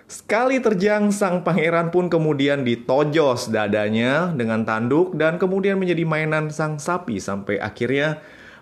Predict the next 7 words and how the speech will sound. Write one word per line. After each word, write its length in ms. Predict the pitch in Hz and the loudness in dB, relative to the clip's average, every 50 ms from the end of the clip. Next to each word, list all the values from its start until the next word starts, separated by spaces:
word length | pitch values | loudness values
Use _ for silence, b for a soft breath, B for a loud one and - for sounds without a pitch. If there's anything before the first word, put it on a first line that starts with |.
| B | B
badannya 480 | - 98 98 101 104 107 113 123 120 117 | -4 -4 -2 0 0 0 0 0 0 0
remek 480 | - 139 143 151 160 147 - - - - | 0 0 0 0 -2 -2 -4 -8 -10 -8
macam 400 | 104 92 95 - 92 92 - - | -8 -8 -6 -6 -8 -8 -8 -8
arisan, 800 | 95 87 - 104 95 - - 110 104 101 101 104 104 101 104 - | -10 -8 -8 -8 -10 -6 -6 -4 -4 -4 -4 -6 -8 -8 -10 -10
you 80 | 139 | -10
know, 320 | 131 107 92 92 101 107 - - | -10 -10 -10 -10 -12 -12 -14 -14
an-, 240 | 110 104 98 101 | -14 -14 -14 -16